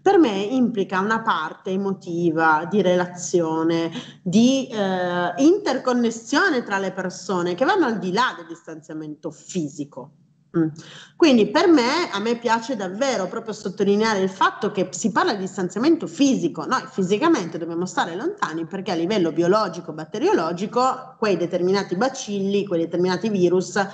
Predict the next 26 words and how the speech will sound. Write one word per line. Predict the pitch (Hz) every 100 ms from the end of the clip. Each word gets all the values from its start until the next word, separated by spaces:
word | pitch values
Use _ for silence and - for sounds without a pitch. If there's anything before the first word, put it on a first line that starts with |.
| - - -
passano | 208 - 202 180
da |
una | 170
persona | 170 190 208 190
all'altra | 254 202 196 190 185
all'interno | 175 180 190 175 185 175
di | 170
una | 175 170
determinata | 165 165 160 165 160 165
distanza. | 151 151 - 127 147 - -
E | 202
va | 175
bene, | 156 - - - - - -
questo | - 175 - 254
però | 170
è | 185
un |
distanziamento | 196 175 156 160 151 147
fisico, | - 190 160 - - - _ _ _ -
non | 185 165
dobbiamo | 180 143 190
stare | - 151
vicini, | 147 - 196 160 143 - _ _ _ -
ok? | 147 147 147 - - - -
Come | 160 185 220 226 175 165
quando | 143 156 185 170 143 139 135 143 117 80 82 71 80 65